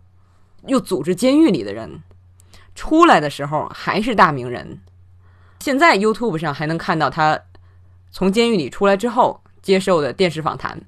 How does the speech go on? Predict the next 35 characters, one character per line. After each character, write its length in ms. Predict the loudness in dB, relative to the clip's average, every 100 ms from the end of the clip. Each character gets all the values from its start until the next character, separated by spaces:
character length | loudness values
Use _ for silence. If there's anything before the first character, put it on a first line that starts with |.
| -20 -20 _ _ _ _ _ _ _ _ -6
他 180 | -2 0
以 100 | -2
自 160 | -6
己 140 | -8 -8
的 140 | -8
亲 200 | -4 -2
身 160 | 0 -2
经 180 | -2 -2
历 160 | -2
来 140 | -2 -4
讲， 320 | -6 -8 -8 -18 -20 -20 -20 -20 -20
现 280 | -8 0 2
在 220 | 4 2
的 160 | 2 -4
监 260 | -2 0 0
狱 140 | -4
需 160 | -2 0
要 140 | 0
改 200 | -2 -6
造。 300 | -4 -4 -6 -20 -20 -20 -20 -20 -20 -20 -20 -20 _ _ _ -8
现 260 | 0 4
在 160 | 6 6
这 80 | 2
个 80 |
状 180 | 0 -4
态， 240 | -6 -12 -14 _ _ _ _ _ -2
这 100 | 0
个 80 | 2
系 180 | 0
统， 240 | -2 -4 -12 -20 _ -20
好 320 | 0 6 6
人 180 | 6 6
关 240 | 6 6
进 100 | 4
去， 240 | 0 -6